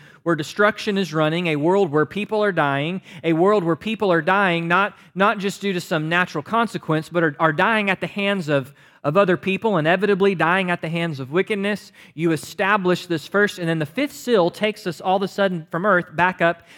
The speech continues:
to heaven. And it, it says, "He looked, and under the altar." Now there,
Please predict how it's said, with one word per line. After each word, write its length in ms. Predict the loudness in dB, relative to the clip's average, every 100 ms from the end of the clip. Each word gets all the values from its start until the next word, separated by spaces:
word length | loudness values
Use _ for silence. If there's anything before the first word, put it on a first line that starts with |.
| -14
to 100 | -6
heaven. 320 | -2 0 0 0
And 240 | -2 -4
it, 60 | -10 -6
it 160 | -6 -2
says, 260 | 0 0
"He 80 | 2
looked, 260 | 2 0 0
and 100 | -2
under 180 | 0 -2
the 80 |
altar." 420 | 0 0 0 -2 -2
Now 140 | 0
there, 340 | 2 2 0